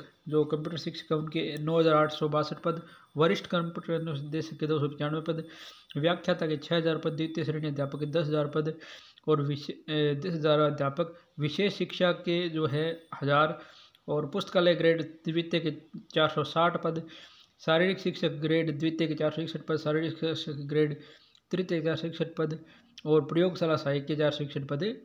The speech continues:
शामिल होंगे। इसके अलावा पीटीआई ग्रेड थर्ड भर्ती दो हज़ार ग्यारह के एक सौ तिरानवे पदों तथा वरिष्ठ अध्यापक भर्ती दो हज़ार सोलह के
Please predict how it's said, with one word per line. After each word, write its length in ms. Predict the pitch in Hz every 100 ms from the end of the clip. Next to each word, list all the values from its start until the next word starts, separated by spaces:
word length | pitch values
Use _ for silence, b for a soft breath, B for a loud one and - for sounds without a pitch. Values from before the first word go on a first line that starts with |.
| -
शामिल 280 | 135 135 135
होंगे। 180 | 135
इसके 180 | 135 135
अलावा 160 | 151 147
पीटीआई 340 | 151 151 170
ग्रेड 360 | 160 156 151 -
थर्ड 180 | 160 165 165 B _ _
भर्ती 280 | 139 143 156
दो 120 | 156
हज़ार 160 | 165 156
ग्यारह 240 | 151 165
के 120 | 165 147
एक 140 | 143
सौ 80 | 151
तिरानवे 320 | 143 147 151
पदों 260 | 151 147 156
तथा 240 | 139 139
वरिष्ठ 320 | 139 156 196
अध्यापक 340 | 151 143 139 151
भर्ती 300 | 143 139 147
दो 180 | 151 151
हज़ार 120 | 147
सोलह 220 | 156 160
के 220 | 156 147